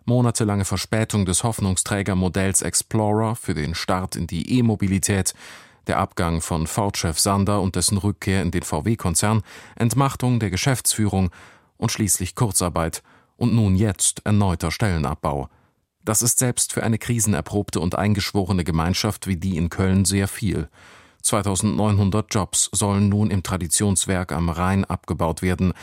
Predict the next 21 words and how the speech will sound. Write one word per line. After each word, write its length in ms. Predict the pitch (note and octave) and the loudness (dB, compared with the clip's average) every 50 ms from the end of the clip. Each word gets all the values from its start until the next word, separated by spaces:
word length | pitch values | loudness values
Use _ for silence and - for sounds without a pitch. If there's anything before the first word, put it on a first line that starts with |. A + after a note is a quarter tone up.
| - - - - _ _ - | -20 -20 -20 -20 _ _ -2
in 160 | - A2+ A2 | 0 0 2
Summe 260 | G#2 B2 A#2 A#2+ A#2+ | 2 2 2 2 2
viertausend 800 | A2+ - - B2 A#2+ - - - C3 A2+ F#2+ E2+ E2 E2 D2+ C#2 | 0 -2 -2 -4 -4 -4 -4 -2 -2 0 0 0 -2 -2 -2 -2
in 160 | - D#2+ E2+ D#2 | -2 -4 -2 -2
ganz 220 | - F2 E2+ - | -2 -2 0 0
Europa. 600 | E2 F#2+ F#2 F2 F#2+ F2 - - D#2+ D2 D2+ - _ _ _ _ _ _ _ _ _ | 0 -2 0 0 -2 -2 0 -2 -2 -2 -2 -6 _ _ _ _ _ _ _ _ _
Für 160 | - - G2+ | -4 -2 0
die 120 | F2+ G2 | 0 2
noch 220 | F#2 F2+ E2 - - | 2 2 0 0 0
rund 320 | G2+ G#2 G2 - - - | 0 0 0 0 -2 -4
zwölftausend 640 | - - G#2 G2 F2+ - - G2+ F#2 F2+ - F#2 - | -2 0 0 -2 -2 -2 -2 0 0 0 0 -2 0
Kölner 240 | - G2+ F#2 F2+ D#2+ | 0 0 2 0 0
Beschäftigten 600 | E2 F#2+ - C3 C3 - G#2+ F#2 - - A#2+ A2+ - - - - - - - | 0 0 0 0 -2 -2 -4 -4 0 2 0 0 0 -4 -20 -20 -18 -6 -2
heißt 200 | C3 B2 - - | 0 0 0 0
es 120 | A#2+ - | 0 0
nun 220 | - C3 B2+ B2+ A2+ | 2 2 2 2 2
Bangen 360 | - G#2+ F#2+ F#2+ G2 G2+ A2 | 0 0 0 2 2 2 2
um 180 | - A2+ A2 G2+ | 2 0 0 0
die 100 | A2 G2 | 0 0
berufliche 600 | - G#2+ F#2+ F#2 F2 - - F2+ E2+ - G2 - | 0 0 0 0 -4 -2 -4 -4 -2 -2 -2 -2
Zukunft. 600 | - - A2+ - - F2+ E2 E2 - - - | 0 0 0 0 0 0 0 0 -2 -6 -14